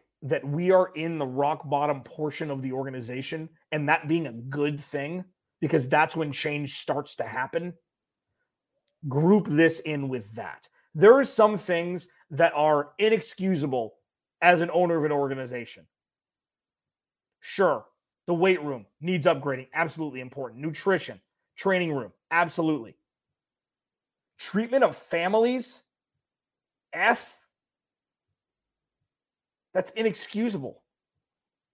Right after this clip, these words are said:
That's like any boss of any company treating the significant others and family members of their employees poorly. Imagine that.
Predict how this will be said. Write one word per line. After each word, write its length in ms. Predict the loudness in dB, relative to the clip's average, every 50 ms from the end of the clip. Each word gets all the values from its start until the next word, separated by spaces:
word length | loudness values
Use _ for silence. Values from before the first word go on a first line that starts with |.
| _ _ _ _ _ _ _ _ _ _ _ _ _ _ _ _
That's 300 | 2 2 2 0 0 0
like 280 | 2 2 2 2 -2 -10 _ -4
any 280 | -2 0 0 0 0 4
boss 560 | 4 4 4 4 0 -4 -12 -16 -16 -18 -20 _ _ _ _ _ _ _ _ _ _ _ _ _ _ _ _ _ 4
of 240 | 4 4 4 2 -4 -16 _ _ -4
any 260 | -2 0 0 0 -2 -4
company 500 | 0 2 2 2 2 -2 -8 -14 -14 -20 _ _ _ _ _ _ _ _ _ _ _ _ _ _ _ _ _ -14
treating 340 | -4 0 0 2 2 2 2
the 100 | 2 2
significant 540 | 2 -2 -2 -2 -2 -2 -2 -4 -2 0 0
others 260 | 0 0 0 -4 -4
and 120 | -8 -4
family 260 | -2 -2 -2 -2 -4
members 380 | -4 -6 -6 -8 -10 -14 -16 -6 0
of 240 | 2 2 2 2 2
their 220 | 2 2 2 0
employees 800 | -2 -6 -4 -2 0 0 0 -2 -4 -6 -8 -12 -16 -20 -20 _ _ _ _ _ _ _ -18
poorly. 480 | -8 -2 -2 -2 -2 -2 -6 -14 -20 _ _ _ _ -2
Imagine 680 | 0 0 0 0 0 0 0 0 -2 -4 -8 -8 -10 -12
that. 160 | -16 -18